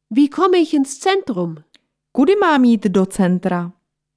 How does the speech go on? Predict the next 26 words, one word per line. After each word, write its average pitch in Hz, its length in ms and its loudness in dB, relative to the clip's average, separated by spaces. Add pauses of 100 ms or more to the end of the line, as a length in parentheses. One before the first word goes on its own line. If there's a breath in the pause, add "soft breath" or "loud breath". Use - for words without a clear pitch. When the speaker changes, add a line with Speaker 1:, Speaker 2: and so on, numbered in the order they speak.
(520)
Speaker 1:
"Wie 233 200 0
kommt 254 320 -2
man 294 200 0
zum 311 180 2
Hotel?" 247 600 -2 (720)
Speaker 2:
Kudy 233 260 0
se 381 160 -2
jede 294 300 0
k 220 60 -8
hotelu? 190 640 -2 (1700)
Speaker 1:
"Wie 381 160 2
komme 381 300 0
ich 294 240 -6
zum 277 240 0
Bahnhof?" 262 760 -2 (640)
Speaker 2:
Jak 208 240 -2
se 359 140 -2
dostanu 294 520 0
na 240 160 2
nádraží? 190 880 -2 (920)
Speaker 1:
"Ist - 220 -8
das 269 240 -2
weit?" 180 480 -4 (420)
Speaker 2:
Je 214 180 0
to 262 140 -2
daleko? 254 640 -2